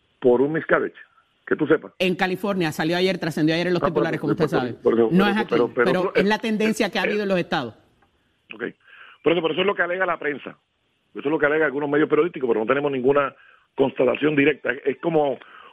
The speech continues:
Speaker 1: como aquel proyecto de las terapias de conversión, que decían que en Puerto Rico, y yo le preguntaba a las personas que decían que había hecho esto, pero ¿quién fue el que le hizo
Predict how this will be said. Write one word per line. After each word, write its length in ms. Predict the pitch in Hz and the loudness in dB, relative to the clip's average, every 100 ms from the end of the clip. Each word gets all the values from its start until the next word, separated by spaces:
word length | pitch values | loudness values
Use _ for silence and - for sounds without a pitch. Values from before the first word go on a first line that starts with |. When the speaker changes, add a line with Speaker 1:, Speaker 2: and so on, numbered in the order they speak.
| - | -6
Speaker 1:
como 220 | 135 135 | -2 0
aquel 200 | 135 151 | -2 -2
proyecto 340 | 160 165 165 | 0 0 0
de 40 | 160 | -4
las 100 | 139 | -2
terapias 300 | 135 131 147 | -4 0 0
de 40 | |
conversión, 520 | 147 135 123 170 139 95 | 0 -2 0 0 -2 0
que 120 | 104 | 0
decían 240 | 98 135 | 2 0
que 60 | 151 | 0
en 80 | 143 | -2
Puerto 220 | 139 143 | 0 0
Rico, 160 | 165 | 0
y 40 | 123 | 2
yo 80 | 117 | 2
le 80 | |
preguntaba 560 | 135 139 131 - 143 135 | 2 -2 -4 -4 -2 -2
a 40 | |
las 100 | 123 | -4
personas 300 | - 110 131 | -6 -4 -4
que 100 | 131 | -2
decían 300 | 123 123 139 131 | -2 2 0 0
que 80 | |
había 100 | 120 | -2
hecho 180 | 123 135 | 2 2
esto, 180 | 139 - _ _ _ _ _ - | 2 -2 _ _ _ _ _ 0
pero 180 | 151 | 0
¿quién 260 | - 175 175 | 0 -4 -2
fue 240 | 180 196 - | -2 0 -2
el 140 | 156 | -6
que 120 | - 139 | -2 2
le 120 | 131 | 2
hizo 380 | 156 170 160 | 0 0 0